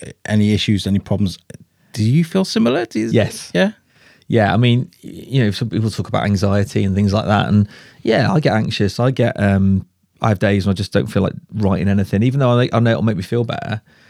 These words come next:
Speaker 1: Mm.
Speaker 2: Just getting up here and standing in front of it, you know, sitting in front of this is, it's just not on my radar. And like, and you also have to be in the right mindset to write stuff as well. 'Cause if you've got other things going on in your head,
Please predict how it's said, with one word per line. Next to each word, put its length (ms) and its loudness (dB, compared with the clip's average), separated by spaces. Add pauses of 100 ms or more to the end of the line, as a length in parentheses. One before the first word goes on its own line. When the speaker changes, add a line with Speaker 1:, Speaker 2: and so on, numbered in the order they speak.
Speaker 1:
Mm. 240 -4
Speaker 2:
Just 160 0
getting 200 4
up 120 2
here 180 6
and 120 2
standing 300 4
in 40 -4
front 160 -2
of 80 0
it, 220 2
you 80 4
know, 120 4
sitting 280 -2
in 40 4
front 180 0
of 20 2
this 240 2
is, 100 -6 (340)
it's 100 -16
just 240 -2
not 140 2
on 80 0
my 100 2
radar. 500 0 (160)
And 140 0
like, 180 0
and 100 2
you 120 2
also 180 0
have 80 -4
to 60 -8
be 80 0
in 80 0
the 60 2
right 120 0
mindset 600 0
to 100 -6
write 160 -2
stuff 240 -6
as 80 -2
well. 240 4
'Cause 160 -2
if 120 0
you've 120 -2
got 120 0
other 140 0
things 180 0
going 160 0
on 80 2
in 40 2
your 140 0
head, 320 -4